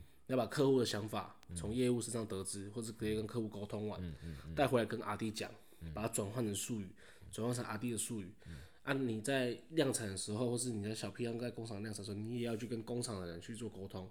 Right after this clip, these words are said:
Speaker 2: 嗯，嗯，嗯。
Speaker 1: 对，因为他们其实工厂的其实更不懂，哦，你要怎么样检验，你要怎么样去做品管，这是不断的沟通，所以他其实懂的东西也蛮多的。
Speaker 2: 对。对，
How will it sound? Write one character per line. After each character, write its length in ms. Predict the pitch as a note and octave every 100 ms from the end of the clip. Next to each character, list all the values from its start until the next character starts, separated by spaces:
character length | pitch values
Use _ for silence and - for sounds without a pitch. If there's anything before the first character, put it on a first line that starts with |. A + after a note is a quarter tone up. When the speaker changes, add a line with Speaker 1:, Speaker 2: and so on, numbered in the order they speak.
| - -
Speaker 2:
嗯， 240 | G2 G#2 G2+
嗯， 180 | G2+ F#2
嗯。 160 | F#2+
Speaker 1:
对， 160 | F2 F2+
因 80 | A#2
为 60 |
他 100 | B2+
们 80 | B2
其 60 | G#2+
实 80 | A#2
工 180 | B2
厂 180 | B2 G2
的 80 | F#2
其 180 | F#2 G#2+
实 60 | F#2+
更 140 | C3+ A#2
不 80 |
懂， 160 | - - - - - - -
哦， 100 | F#2+
你 60 |
要 60 | A2+
怎 100 | G#2+
么 60 | A#2
样 120 | A#2+
检 240 | - F#2+ A2
验， 160 | A#2
你 60 | A2
要 60 |
怎 80 | A2+
么 80 | G2+
样 140 | A2+
去 100 | A2+
做 140 | A2+ A2
品 220 | G#2 G2+
管， 200 | G2+ F2 - - - - - -
这 120 | B2+
是 140 | B2+
不 160 | - G#2
断 160 | B2+
的 60 | G#2+
沟 180 | G#2+ G2+
通， 260 | G#2+ F#2+ F#2+ - -
所 140 | C#3
以 40 |
他 80 | C#3
其 160 | C#3+ C3+
实 140 | A#2+
懂 220 | A2 G2
的 80 | F#2+
东 120 | G2+
西 120 | G2+ G#2+
也 60 |
蛮 200 | E2+ D#2+
多 240 | - A2 A2
的。 160 | F#2+ -
Speaker 2:
对。 140 | -
对， 80 | -